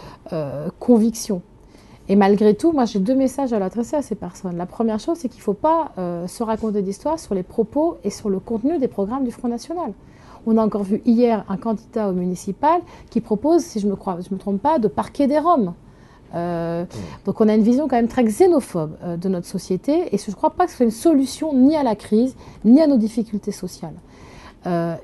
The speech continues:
Speaker 1: mais en même temps, euh, ce vote-là, il dit aussi que les gens ont besoin d'un dialogue. Ils ont besoin de retrouver des politiques avec qui
Speaker 2: Mm.
Speaker 1: ils peuvent parler. Et c'est pas étonnant que dans la période actuelle, vous savez ce qui marche à l'élection municipale, c'est le porte-à-porte. Toutes les villes, n'importe où, les gens nous disent,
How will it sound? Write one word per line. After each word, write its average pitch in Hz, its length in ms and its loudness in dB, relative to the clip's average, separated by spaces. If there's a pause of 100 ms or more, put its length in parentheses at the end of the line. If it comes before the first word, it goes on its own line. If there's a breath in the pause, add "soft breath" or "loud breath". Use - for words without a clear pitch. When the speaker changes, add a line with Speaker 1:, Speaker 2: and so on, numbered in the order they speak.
Speaker 1:
mais 269 180 8
en 311 80 6
même 277 220 6
temps, 226 420 2
euh, 175 140 -8
ce - 160 -2
vote-là, 254 380 2
il 277 40 2
dit 220 160 0
aussi 208 320 0
que 240 60 -12
les 202 80 2
gens 247 140 -2
ont - 20 0
besoin 202 260 -2
d'un 185 120 -2
dialogue. 196 460 2
Ils 185 140 -6
ont 180 40 -2
besoin 190 220 -2
de 208 40 -2
retrouver 202 320 -4
des 180 100 -2
politiques 254 460 -2
avec 202 220 -4
qui 202 80 -8
Speaker 2:
Mm. 185 40 -12
Speaker 1:
ils - 40 -16
peuvent 208 200 -6
parler. 226 340 0 (380 loud breath)
Et 226 60 2
c'est 294 140 2
pas 381 160 -2
étonnant 285 320 2
que 269 40 2
dans 240 80 2
la 196 100 0
période 262 200 -2
actuelle, 220 440 -2
vous 240 60 -4
savez 269 240 -2
ce - 80 -8
qui - 140 -4
marche 269 160 -2
à 247 80 -4
l'élection 220 240 -2
municipale, 208 500 -4
c'est - 160 -2
le 202 80 4
porte-à-porte. - 720 -4 (640 soft breath)
Toutes 403 420 10
les 254 120 8
villes, 196 340 4
n'importe 302 560 2
où, 196 160 -2 (460 loud breath)
les 294 180 6
gens 320 140 6
nous 240 120 4
disent, 185 340 -2